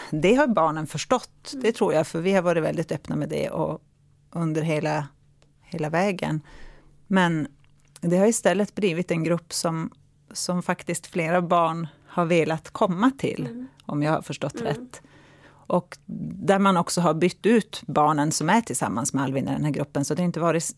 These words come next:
Speaker 1: en bestående grupp med åtta elever. Och den har ju också under årens lopp utökats
Speaker 3: Mm.
Speaker 1: och blivit större och större.
Speaker 3: Jag tänkte att det som var jätteviktigt, det var ju att vi fick all information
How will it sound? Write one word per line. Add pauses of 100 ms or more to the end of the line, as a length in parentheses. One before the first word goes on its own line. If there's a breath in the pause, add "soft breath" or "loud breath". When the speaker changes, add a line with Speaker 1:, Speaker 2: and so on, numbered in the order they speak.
(120)
Speaker 1:
en
bestående
grupp
med
åtta
elever.
Och
den
har
ju
också (160)
under
årens
lopp
utökats
Speaker 3:
Mm. (100)
Speaker 1:
och
blivit
större
och
större. (320)
Speaker 3:
Jag
tänkte
att (360)
det
som
var
jätteviktigt,
det
var
ju
att
vi
fick
all
information